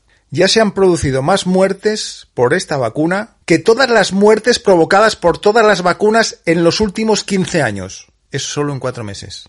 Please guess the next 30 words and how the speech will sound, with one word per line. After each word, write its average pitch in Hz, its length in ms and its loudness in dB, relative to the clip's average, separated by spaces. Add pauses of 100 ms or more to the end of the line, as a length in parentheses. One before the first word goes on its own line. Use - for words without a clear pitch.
Hablamos 117 340 -8
de 127 80 -6
datos 135 280 -6
oficiales. 123 580 -12 (320)
Los 123 180 -6
datos 143 280 0
oficiales 135 420 -4
multipliquémoslo 139 1160 -2 (420)
por 123 200 -8
cuatro, 147 360 0
por 117 140 -4
cinco, 151 320 -2
por 110 160 -6
diez, 147 180 -4
por 120 200 -6
lo 104 100 -2
que 101 80 -8
queramos. 104 500 -8 (160)
Porque 120 240 -8
para 110 260 -4
que 113 100 -8
instancias 135 520 -8
oficiales 120 720 -8
reconozcan 117 760 -10
una 139 200 -6
serie 120 260 -8
de 120 80 -6
datos, 139 560 -8
ya 120 160 -6
sabemos 101 720 -10